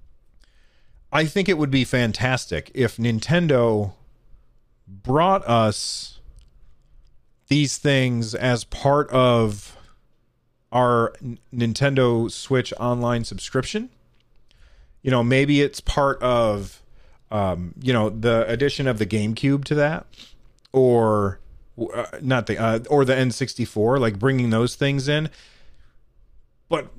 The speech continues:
for all of these happening at the same time in the same year, I don't think that that's the case. Now, what would,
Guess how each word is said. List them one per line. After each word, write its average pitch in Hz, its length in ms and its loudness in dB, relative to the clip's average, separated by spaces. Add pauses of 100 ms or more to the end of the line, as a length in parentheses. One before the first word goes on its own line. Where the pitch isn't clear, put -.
(160)
for 147 240 0
all 175 280 2
of 175 80 0
these 214 400 0
happening 160 520 0
at 139 100 -2
the 131 60 -8
same 156 320 -2
time 147 320 -2
in 139 60 -2
the 113 60 0
same 143 400 0
year, 139 380 0 (180)
I 131 80 -8
don't 147 160 2
think 147 220 -4
that 110 120 -12
that's 123 220 0
the 98 100 -6
case. - 560 -4 (500)
Now, 139 220 2
what 131 220 2
would, 117 300 0